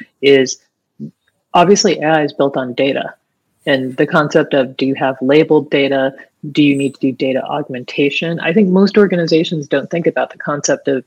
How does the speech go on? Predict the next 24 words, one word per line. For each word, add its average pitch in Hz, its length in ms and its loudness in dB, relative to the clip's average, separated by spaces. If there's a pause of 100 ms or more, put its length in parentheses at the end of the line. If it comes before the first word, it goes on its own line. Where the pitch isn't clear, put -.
(140)
data 160 220 0
augmentation 147 720 -2
so - 100 -4
that 127 140 -6
you 139 100 -6
can 143 140 -12
actually 135 480 -4
get 143 380 0
a 143 100 -2
good 135 340 -2
corpus 139 640 0
of 139 120 -2
information. 135 640 -6
They 123 160 -14
just 131 160 -6
say, 147 140 -2
"I'm 165 100 0
gonna 180 140 2
suck - 320 -2
in 147 80 -2
all 156 160 -2
my 165 100 0
historical 143 600 -2
data 131 420 0